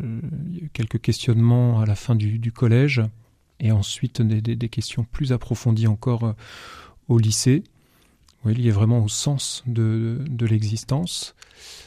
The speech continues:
Et c'est seulement en terminale que là, je vois vraiment la, la, la, la main de la Providence qui m'a conduit jusqu'à mon engagement, euh,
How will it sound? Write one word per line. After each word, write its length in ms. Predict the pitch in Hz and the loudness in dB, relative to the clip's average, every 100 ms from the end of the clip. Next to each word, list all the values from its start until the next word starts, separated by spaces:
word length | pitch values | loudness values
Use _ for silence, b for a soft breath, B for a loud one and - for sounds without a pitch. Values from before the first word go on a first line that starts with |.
| B B B _ _ _ | B B B _ _ _
Et 80 | 117 | -6
c'est 220 | - - | -4 -4
seulement 920 | 117 - 127 135 147 135 117 110 107 | -2 2 2 4 4 2 2 2 0
en 60 | 104 - _ | -2 -8 _
terminale 720 | - 135 131 123 131 156 151 139 - | -2 2 4 4 4 2 0 -4 -4
que 120 | 123 | 0
là, 160 | 127 | 2
je 140 | 123 113 | 2 0
vois 180 | 113 107 | 0 0
vraiment 380 | 107 123 135 | 0 0 0
la, 180 | 120 110 | -2 -4
la, 240 | 107 113 110 B B B - 127 | -4 -8 -12 B B B -16 -12
la, 120 | 131 | -10
la 320 | - 139 113 | -10 -4 0
main 180 | 117 139 | 2 4
de 80 | 135 | 4
la 100 | 117 | 2
Providence 600 | - 123 120 135 147 - | 0 0 2 2 0 -4
qui 120 | 110 | -2
m'a 140 | 110 | -2
conduit 460 | - 120 110 120 123 | 0 0 0 0 0
jusqu'à 420 | 110 - - 113 | -2 -4 -4 0
mon 160 | 107 110 | 2 2
engagement, 760 | 110 117 104 117 120 123 117 | 4 2 2 0 0 0 -2
euh, 300 | 110 107 107 | -4 -6 -8